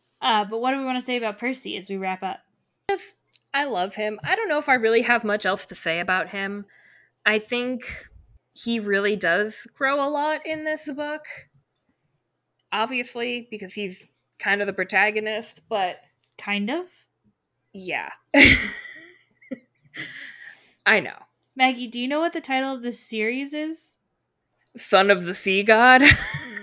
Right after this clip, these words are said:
Speaker 2: <laughs> See previous episode.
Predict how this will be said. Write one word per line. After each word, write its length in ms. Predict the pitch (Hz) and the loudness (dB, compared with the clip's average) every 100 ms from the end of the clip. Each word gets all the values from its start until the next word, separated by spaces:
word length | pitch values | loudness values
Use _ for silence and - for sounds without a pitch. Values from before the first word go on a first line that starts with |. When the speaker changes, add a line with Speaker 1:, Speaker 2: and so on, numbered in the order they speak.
| 190 156 160 165 - 135 | -18 -20 -20 -20 -20 -20
Speaker 2:
<laughs> 1200 | - _ 277 - - - - _ - - 208 - | -20 _ -14 -12 -18 -20 -20 _ -12 -6 -4 -6
See 300 | - 202 196 | -6 -2 -2
previous 560 | 185 175 180 190 196 | 0 0 4 4 4
episode. 680 | 196 180 214 - 196 214 285 | 2 0 -2 -2 -2 0 -2